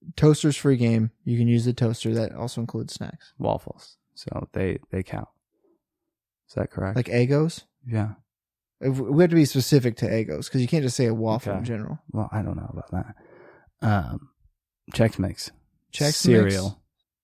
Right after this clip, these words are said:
Speaker 1: Mix? Pick a specific cereal. I feel like cereal, that's too broad. Everybody loves just cereal.
Speaker 2: Oh my God, man. Okay. It's, uh, this is too specific now. You
Speaker 1: No, it's not.
Speaker 2: you just gave me too many options. Okay. Chex Mix.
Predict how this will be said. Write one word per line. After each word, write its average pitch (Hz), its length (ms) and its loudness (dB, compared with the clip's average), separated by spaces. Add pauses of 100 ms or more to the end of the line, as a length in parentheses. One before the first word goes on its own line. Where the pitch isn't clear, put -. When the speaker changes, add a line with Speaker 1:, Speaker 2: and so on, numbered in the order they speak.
(140)
Speaker 1:
Mix? 160 100 -14
Pick 180 180 2
a 139 40 -2
specific 110 460 -6
cereal. - 380 -12 (400)
I 143 60 -2
feel 190 120 6
like 156 100 4
cereal, 151 340 4
that's 151 160 0
too 190 140 2
broad. 147 440 2
Everybody 156 340 2
loves 113 300 -4
just - 240 -12
cereal. 127 320 0
Speaker 2:
Oh 113 240 -4
my 87 240 -20
God, 110 340 -4
man. 92 500 -4
Okay. 123 640 -4
It's, - 340 -10 (120)
uh, 101 240 -8 (2000)
this 160 200 -8
is 123 80 -8
too 113 180 0
specific - 640 -4
now. 98 480 -4 (120)
You 113 240 0
Speaker 1:
No, 285 200 0
it's - 140 -6
not. 123 360 -2
Speaker 2:
you 127 200 -4
just 123 160 -2
gave 123 180 2
me 117 140 2
too - 200 -2
many 107 220 4
options. 104 420 -2 (160)
Okay. 95 420 -6 (840)
Chex 113 320 0
Mix. 95 260 -6